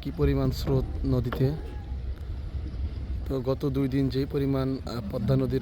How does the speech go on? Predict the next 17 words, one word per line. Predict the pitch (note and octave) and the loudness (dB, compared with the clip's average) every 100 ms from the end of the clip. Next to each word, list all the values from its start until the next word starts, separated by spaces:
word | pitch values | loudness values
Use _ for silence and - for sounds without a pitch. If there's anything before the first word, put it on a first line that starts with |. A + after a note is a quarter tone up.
| - | 0
তাণ্ডব | B2+ C3 C3 | 0 0 0
চালাইছে | - C3 B2+ - | -2 0 0 0
আমাদের | B2+ A#2+ - C3+ | 0 0 2 2
পৈলান | B2+ B2+ | 4 4
মোল্লার | B2+ B2+ A#2+ | 4 4 2
কান্দি | B2+ A#2+ B2 | 2 2 2
এবং | C3 A#2+ B2 C3 | 2 0 0 0
পাশাপাশি | B2+ C3+ B2+ B2 | -2 0 0 0
অকুলুদ্দি | B2+ - C3+ C3 | -2 0 0 2
মুন্সির | C3 B2+ - C3 | 2 2 -2 -4
কান্দি, | B2 A#2+ B2+ D#3 - - - - - B2+ | -2 0 -2 -2 -4 -4 -6 -6 -4 -2
যে | B2+ | 0
পরিমাণ | C3+ C3+ C3+ B2+ | 0 0 0 0
ভাঙনের, | - B2 C3 C3+ C3+ | 0 2 4 2 0
আহ, | - - B2 - | -4 -4 -4 0
কবলে | B2+ B2+ B2+ | 2 2 4
পড়েছে | C3 B2+ G#5 | 2 2 2